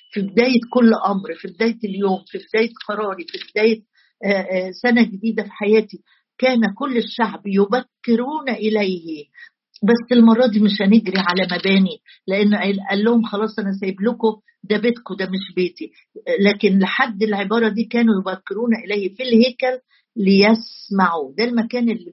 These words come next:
كان بيروح يتكلم فيه. من اليوم ده خلاص مش هيدخل تاني الهيكل. اسمحوا لي هرجع تاني لإنجيل متى، أنا بقى بس بجيب تسلسل الأحداث من هنا لهنا عشان يكمل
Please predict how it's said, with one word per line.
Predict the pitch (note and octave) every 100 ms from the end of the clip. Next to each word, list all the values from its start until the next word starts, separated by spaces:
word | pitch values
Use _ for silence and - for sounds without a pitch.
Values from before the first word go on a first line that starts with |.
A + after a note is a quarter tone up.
| -
كان | A3 A3+ G3+
بيروح | E3 E3+ G#3 -
يتكلم | D#3+ _ G3 G3 F#3 F3+ _ _ _
فيه. | - D#3 - _ _ _
من | G3+ A3+
اليوم | A#3 A3+ B3+ D#4+ A#3+
ده | B3+
خلاص | B3 G#3 A3+ A#3+ A3
مش | G3+ G3+
هيدخل | F3 A#3+ - - G3 -
تاني | F#3+ G3 F#3+ F3 _ A3
الهيكل. | A3+ D3+ C3+ - _ - - _ -
اسمحوا | - - E3 - B3
لي | G#3
هرجع | G#3 A#3 A3+ G3+ G3
تاني | A3 A#3 A#3 A3+
لإنجيل | F3 - - A3 A3+
متى، | G#3+ G3 _ D3+
أنا | D#3+ E3
بقى | F3 -
بس | G#3 G#3+ F#3
بجيب | F3+ A3+ A3+ - - - -
تسلسل | F#3+ A#3+ B3 - F3+
الأحداث | F3+ - - - A3+ A3+
من | F#3 F#3 G#3
هنا | A3 E3 - -
لهنا | E3+ G3 B3 G3
عشان | F3+ - G3+ G3 - _ _
يكمل | F#3 G#3 G#3 F3+ E3 D#3